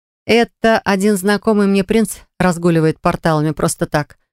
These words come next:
а для других порталы — непозволительная роскошь. «Не понимаю, о чём вы?» — пожала я плечами. «Если о принце Даррене, то ему нравится задевать всех и каждого,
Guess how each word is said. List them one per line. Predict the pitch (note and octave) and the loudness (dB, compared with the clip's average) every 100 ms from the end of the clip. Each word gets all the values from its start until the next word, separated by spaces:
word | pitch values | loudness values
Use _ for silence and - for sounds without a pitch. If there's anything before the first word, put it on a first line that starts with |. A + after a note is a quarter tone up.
| _ | _
а | - F#3 | -2 2
для | G3 | 2
других | F3 F3+ F3 G#3+ | 2 0 2 0
порталы — | - A3 - G3+ D3+ D3+ - _ _ - | 0 0 0 0 0 -4 -12 _ _ -4
непозволительная | G3+ G#3+ G3 G#3+ G3+ G3 G#3+ G#3+ A3 | -2 0 2 2 2 0 2 2 4
роскошь. | F#3 F3+ - - - - _ _ _ _ _ _ _ _ _ _ _ _ - | 2 0 -4 -4 -4 -6 _ _ _ _ _ _ _ _ _ _ _ _ -4
«Не | A3+ | 0
понимаю, | B3 A#3+ G3 | 4 4 2
о | |
чём | - A#3+ B3 | 0 0 0
вы?» — | C#3 C#3 _ _ | 0 -6 _ _
пожала | - E3+ E3+ D#3 | -2 2 2 2
я | |
плечами. | D#3 E3+ - D3+ C#3+ - _ _ _ _ - | 0 -2 0 -2 -4 -10 _ _ _ _ -10
«Если | - B3+ | 0 0
о | |
принце | B3+ C4 A3+ G3+ | 2 2 2 2
Даррене, | F#3 F#3 F#3 F#3 - _ | 2 2 2 0 -4 _
то | F#3+ | 0
ему | F#3+ F3 G#3 | 2 2 2
нравится | G3+ G#3+ G3+ - E3+ | 2 2 0 -2 -2
задевать | E3+ F3 F3 | 0 0 0
всех | - - G3 F3+ | -2 -2 -2 -2
и | |
каждого, | - E3 D#3 E3+ E3+ | -2 -2 -2 -4 -4